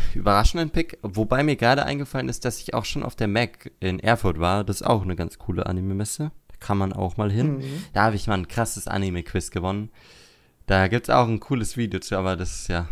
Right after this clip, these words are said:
Speaker 1: das sprengt jetzt den Rahmen.
Speaker 2: <laughs>
Speaker 1: Ähm, genau, also mein, mein Lieblingsmesse ist definitiv die Animagic, weil ich halt damit irgendwie so ein bisschen aufgewachsen bin, die mich so beeinflusst hat. Und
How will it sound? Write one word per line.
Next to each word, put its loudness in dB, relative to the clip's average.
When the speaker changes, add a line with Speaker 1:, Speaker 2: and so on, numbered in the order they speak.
Speaker 1:
das 0
sprengt -2
jetzt -8
den 0
Rahmen. 4
Speaker 2:
<laughs> -18
Speaker 1:
Ähm, 2
genau, 2
also 2
mein, 4
mein 2
Lieblingsmesse -6
ist -10
definitiv -6
die -4
Animagic, -4
weil 4
ich 0
halt 2
damit 0
irgendwie -8
so -16
ein -20
bisschen -10
aufgewachsen -2
bin, 0
die -2
mich -6
so -8
beeinflusst -2
hat. -2
Und -2